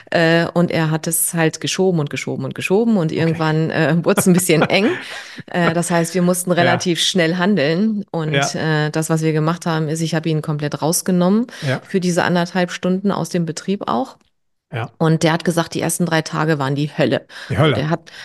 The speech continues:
Speaker 1: hat mich verflucht, äh, <laughs>
Speaker 2: <laughs>
Speaker 1: denn, äh, dieses, äh, auf die, ähm, ja, Social Media zu schauen und zu
Speaker 2: Ja.
Speaker 1: schauen, welche Nachrichten reinzukommen, ähm, man nennt es ja auch,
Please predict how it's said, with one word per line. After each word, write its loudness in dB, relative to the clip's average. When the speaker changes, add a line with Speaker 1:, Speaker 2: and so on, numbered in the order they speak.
Speaker 1:
hat 0
mich 2
verflucht, -2
äh, 4
<laughs> -8
Speaker 2:
<laughs> -2
Speaker 1:
denn, 6
äh, 4
dieses, 0
äh, 2
auf -2
die, -4
ähm, -4
ja, 0
Social 0
Media 4
zu -8
schauen 0
und -4
zu -8
Speaker 2:
Ja. -4
Speaker 1:
schauen, -2
welche 0
Nachrichten -2
reinzukommen, -2
ähm, 0
man 2
nennt 2
es -6
ja -2
auch, -2